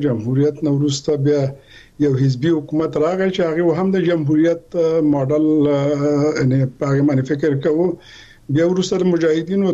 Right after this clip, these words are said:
طالبانو، بیا د وروستی جمهوریت چې کوم یې و، رامنځته شو چې دا په ولسواکۍ باندې ولاړ و. نو په دې خاطر باندې مختلف ډولونه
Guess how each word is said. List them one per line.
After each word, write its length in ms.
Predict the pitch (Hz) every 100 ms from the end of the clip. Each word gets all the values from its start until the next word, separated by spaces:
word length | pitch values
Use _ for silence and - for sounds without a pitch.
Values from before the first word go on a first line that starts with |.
| 147
طالبانو، 540 | 151 147 175 185 196 190 170
بیا 100 | 175 165
د 20 | 147
وروستی 300 | 139 - 165 160
جمهوریت 400 | 147 135 147 151 -
چې 60 | 147
کوم 100 | 151
یې 80 | 151
و، 100 | 165 170
رامنځته 420 | 151 165 170 196 175
شو 80 | 185
چې 120 | 185 160
دا 60 | 143
په 60 | 156
ولسواکۍ 520 | 135 127 127 127 160 170
باندې 200 | 170 151
ولاړ 280 | 120 127 123
و. 140 | 110 107 - - - - -
نو 100 | 135
په 100 | 156 185
دې 80 | 214
خاطر 220 | 220 233
باندې 340 | 214 220 220 202
مختلف 380 | 196 190 220 226 202
ډولونه 380 | 190 226 240